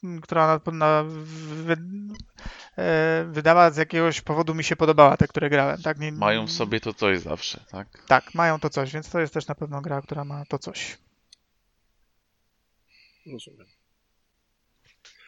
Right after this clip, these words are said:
Speaker 3: No dobrze, em, to, to, to kończymy na dzisiaj, prawda?
Speaker 2: Myślę,
Speaker 3: Trzeba
Speaker 2: że tak.
Speaker 3: złożyć jeszcze. No to ja bardzo serdecznie dziękuję Blizzardowi.
Speaker 1: Dziękuję.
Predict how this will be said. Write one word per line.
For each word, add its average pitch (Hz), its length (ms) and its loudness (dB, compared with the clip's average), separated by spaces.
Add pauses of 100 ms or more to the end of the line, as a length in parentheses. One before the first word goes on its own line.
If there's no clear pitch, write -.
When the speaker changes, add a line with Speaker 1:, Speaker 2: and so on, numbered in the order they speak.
(800)
Speaker 3:
No 151 100 -2
dobrze, 104 440 -2 (300)
em, 104 360 -2 (480)
to, 113 160 -2 (500)
to, 120 180 -6
to 131 140 -10 (220)
kończymy 139 320 -8
na 98 120 -2
dzisiaj, 101 280 -12
prawda? 107 360 -8 (540)
Speaker 2:
Myślę, 175 360 -10
Speaker 3:
Trzeba 180 120 -2
Speaker 2:
że - 60 -2
tak. 160 100 0
Speaker 3:
złożyć 98 280 -8
jeszcze. - 360 -8 (1800)
No 98 60 -10
to 117 100 -2
ja 120 180 2 (220)
bardzo 131 240 2
serdecznie 110 520 -6
dziękuję 101 300 -6
Blizzardowi. 98 720 -8 (680)
Speaker 1:
Dziękuję. 165 500 0